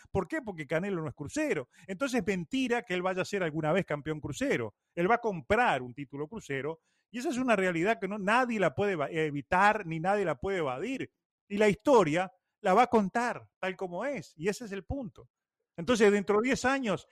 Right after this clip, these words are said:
si él le quita el título al crucero, va a ser exacta, se va a decir exactamente lo mismo, porque cada día las redes sociales y el mo-, y el modo en el cual nos informamos es más sofisticado y es más limpio, porque llega la,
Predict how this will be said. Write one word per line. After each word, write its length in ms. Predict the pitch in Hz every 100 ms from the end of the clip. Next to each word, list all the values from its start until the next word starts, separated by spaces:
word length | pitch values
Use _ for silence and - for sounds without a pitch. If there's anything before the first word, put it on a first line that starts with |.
| _
si 180 | - 208
él 100 | 277
le 160 | 208
quita 300 | - 226 180
el 100 | 180
título 560 | - 196 - 139 135 -
al 340 | 151 143 143 135
crucero, 540 | 185 - 147 135 156 _ _ 208
va 60 |
a 40 | 226
ser 200 | 262 240
exacta, 420 | - 240 - 208
se 140 | -
va 100 | 208
a 40 | 254
decir 260 | - 240
exactamente 580 | 214 - 226 196 208 185
lo 140 | 160 165
mismo, 420 | 269 180 139 - _ _
porque 240 | 190 180
cada 300 | 175 254 226
día 260 | 214 240 220 175
las 160 | 165
redes 280 | 160 208 175
sociales 480 | 151 - 185 160 123
y 60 |
el 100 | 139
mo-, 240 | 131 160 175 - _
y 80 | 170
el 120 | 170
modo 260 | 175 254 247
en 60 |
el 120 | 185
cual 180 | 151 220
nos 160 | 208 -
informamos 680 | 160 139 139 196 240 196 170
es 80 | 160
más 180 | 214
sofisticado 800 | 202 156 156 143 120 208 208 208 - _ -
y 80 | 165
es 80 |
más 180 | 156 180
limpio, 560 | 190 220 131 117 104 - _
porque 240 | 147 123
llega 260 | 143 208 214
la, 100 | 190